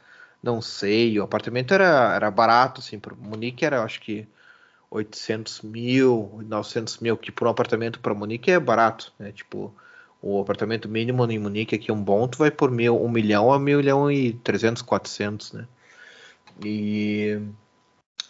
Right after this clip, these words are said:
e daí a gente foi ver o tal de apartamento e se enrolou, eu, eu tive que ligar pra, pra agência imobiliária lá e perguntar: ô, o que que tá acontecendo? A gente quer visitar o apartamento, quer ver e tal, beleza e tal.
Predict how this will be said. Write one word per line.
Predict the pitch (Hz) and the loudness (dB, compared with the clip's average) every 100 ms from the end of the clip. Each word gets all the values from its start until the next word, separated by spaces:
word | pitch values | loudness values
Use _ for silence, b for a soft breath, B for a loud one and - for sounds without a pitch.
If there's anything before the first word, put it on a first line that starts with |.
| - | -4
e | 127 | 2
daí | 127 127 | 6 6
a | |
gente | 135 - | 6 2
foi | - 135 | 4 6
ver | 127 127 | 8 6
o | 131 | 6
tal | 131 120 | 4 2
de | 123 | 2
apartamento | 123 117 110 107 135 131 | 0 0 -2 -2 -2 -2
e | 117 | -4
se | - | -2
enrolou, | 123 113 113 113 131 151 131 | 2 6 6 8 8 8 6
eu, | 107 113 110 104 | 2 -2 -6 -6
eu | 110 | -6
tive | - 120 - | -4 -8 -2
que | 123 | 0
ligar | 117 113 113 | 2 4 4
pra, | 131 120 98 101 95 - | 4 2 2 -2 -8 -6
pra | 113 92 60 53 50 | -2 0 0 -4 -6
agência | 117 117 113 113 | -6 -6 -6 -6
imobiliária | 110 104 107 113 135 120 | -4 -2 2 4 4 2
lá | 101 107 | 0 -4
e | |
perguntar: | 110 107 107 117 117 | -4 -8 -6 -6 0
ô, | 139 131 | 2 2
o | 113 b b b _ | 0 b b b _
que | - | -18
que | - | -6
tá | 113 | -6
acontecendo? | 110 131 127 131 135 | -4 -6 0 0 0
A | |
gente | 110 | -2
quer | - 110 | 0 0
visitar | 104 104 107 | 0 -4 -2
o | 101 | -2
apartamento, | 104 120 120 151 117 120 127 110 - | -2 -4 -2 -2 0 2 2 0 -6
quer | 104 104 | -6 -4
ver | 107 123 | 0 0
e | 127 | 0
tal, | 127 104 110 | -2 -8 -4
beleza | 147 180 147 135 | -2 -2 -2 -6
e | - | -8
tal. | - - | -14 -14